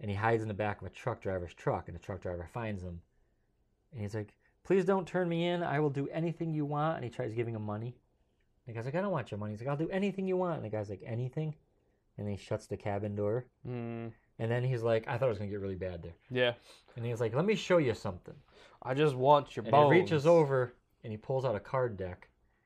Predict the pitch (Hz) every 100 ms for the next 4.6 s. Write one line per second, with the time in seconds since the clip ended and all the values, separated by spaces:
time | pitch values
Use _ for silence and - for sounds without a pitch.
0 | _ _ - 110 101 120 110 117 104 -
1 | 127 120 113 101 107 107 120 113 107 -
2 | 104 - 117 117 117 98 87 110 92 -
3 | _ _ - - 95 104 107 110 - 120
4 | - 117 - 123 127